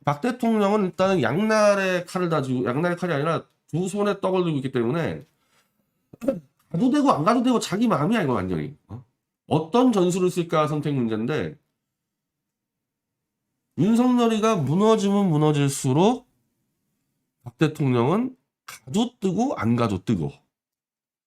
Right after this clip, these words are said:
저 같으면 안 갈 텐데, 대통령 스타일은 딱 가서 이 윤석열 취임석에 그 정말 이 전 세계 한국에 브이아이피 있는 데 가가지고 박 대통령이 당당하게 자기의 건재함을 과시하고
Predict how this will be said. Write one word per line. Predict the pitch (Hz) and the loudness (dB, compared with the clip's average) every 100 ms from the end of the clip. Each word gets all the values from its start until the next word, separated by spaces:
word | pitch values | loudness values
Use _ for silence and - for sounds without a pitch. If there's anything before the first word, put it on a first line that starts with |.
| _ _ _ _ _ _ _ _ _ _ _ - 180 | _ _ _ _ _ _ _ _ _ _ _ -8 -8
저 | - 143 | -2 0
같으면 | 240 - 311 | 0 0 0
안 | 320 165 | 2 2
갈 | 190 | 2
텐데, | 190 180 180 254 285 _ _ _ _ - - - - | 0 0 0 0 -4 _ _ _ _ -20 -20 -20 -4
대통령 | 160 185 190 180 | -2 0 2 0
스타일은 | 170 - 170 160 240 285 302 _ _ _ _ _ _ | -2 -2 0 0 -2 -4 -12 _ _ _ _ _ _
딱 | 220 233 | 0 0
가서 | - 139 226 262 269 _ _ _ _ _ _ _ _ - | -2 -2 -2 -4 -8 _ _ _ _ _ _ _ _ -4
이 | 135 131 120 | 0 2 2
윤석열 | 156 180 180 175 170 | 2 2 2 0 0
취임석에 | 165 185 165 165 160 156 | -2 -2 0 0 0 0
그 | 151 156 | 0 0
정말 | 143 139 160 160 - | 0 -2 0 -2 -2
이 | 127 147 | -2 -2
전 | 139 131 151 | -2 -2 0
세계 | 165 151 151 | 0 0 0
한국에 | 147 156 143 143 139 | 0 -2 -2 -2 -2
브이아이피 | 135 143 139 | 0 -2 -2
있는 | 123 123 | -4 -2
데 | 117 | 0
가가지고 | 113 101 113 185 233 - _ | 0 -2 -2 -2 -4 -10 _
박 | 120 - | -6 -4
대통령이 | 135 117 104 110 190 | -4 -4 -2 -2 -4
당당하게 | - 113 127 131 113 117 160 | -4 -2 0 0 0 -2 -2
자기의 | 104 98 107 | -4 -4 -4
건재함을 | 104 113 113 110 104 | -2 -2 0 -2 -2
과시하고 | 95 82 82 82 113 220 | -4 -6 -6 -6 -6 -8